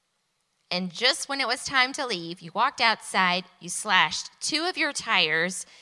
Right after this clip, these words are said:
and then pretended you didn't have a second or potentially a third vehicle to use? Now,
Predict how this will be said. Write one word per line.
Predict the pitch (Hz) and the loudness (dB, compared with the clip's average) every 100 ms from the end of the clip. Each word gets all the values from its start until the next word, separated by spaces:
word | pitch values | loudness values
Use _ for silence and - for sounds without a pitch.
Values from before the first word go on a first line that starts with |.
| _ _ | _ _
and | 220 | 2
then | 294 359 | 2 -2
pretended | 330 262 320 277 247 | -4 -2 -2 -2 -4
you | 233 | -6
didn't | 202 254 302 294 | -2 -2 -2 -4
have | 294 269 | -2 -2
a | |
second | 214 - 269 277 240 | -4 -2 -2 0 -4
or | |
potentially | 208 185 294 269 - 247 | -4 -6 -6 -8 -6 -2
a | 208 | -4
third | 208 240 233 220 | 0 2 2 0
vehicle | 233 220 - 190 | -6 -6 -6 -8
to | 190 208 | -6 -8
use? | 180 254 - - - _ _ _ _ _ _ _ _ _ | -4 -6 -6 -10 -12 _ _ _ _ _ _ _ _ _
Now, | 233 226 | 6 6